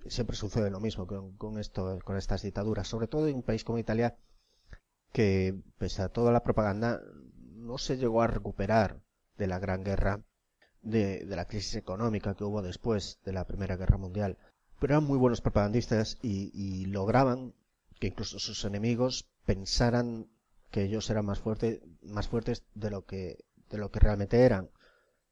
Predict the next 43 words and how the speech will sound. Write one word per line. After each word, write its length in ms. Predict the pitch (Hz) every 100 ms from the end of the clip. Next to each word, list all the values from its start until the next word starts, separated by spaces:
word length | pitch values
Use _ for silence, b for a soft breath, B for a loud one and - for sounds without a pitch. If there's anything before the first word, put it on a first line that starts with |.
| _ _ 143
Este 600 | - 185 147 60 - - _ -
también 380 | 98 120 135
es 120 | 107 113
un 80 |
gran 240 | 113 104 107
logro 340 | 117 113 120
de 120 | 107
la 120 | 92 90
Unión 180 | 92
Soviética. 680 | - 101 127 - - 78 - _ _ _
La 100 | 76
Unión 180 | 98 110
Soviética, 640 | - 110 113 120 127 127 - _
durante 340 | 110 110 104 101
toda 200 | 107 101
la 60 |
Guerra 200 | 101 107
Fría, 340 | - 117 123 -
se 160 | 107
pensaba 440 | 87 85 101 113 117
que 140 | 98
era 140 | 92
una 140 | 107 107
cosa 380 | 98 - 117 - _ b b b b -
que 80 | 104
había 140 | 101
que 80 | -
temer, 420 | 107 117 123 - _ _
em, 400 | 127 104 95 92
porque 260 | - 101 104
era 120 | 95
muy 120 | 101
poderosa 400 | 110 104 113 131
y 100 | 120
podía 400 | - 107 98 104
mirarse 440 | 101 107 107 - 110
de 120 | 98
tú 160 | 117
a 60 | 101
tú 180 | 117 123
con 140 | 110 101
Estados 360 | - 98 -
Unidos. 440 | 113 139 92 -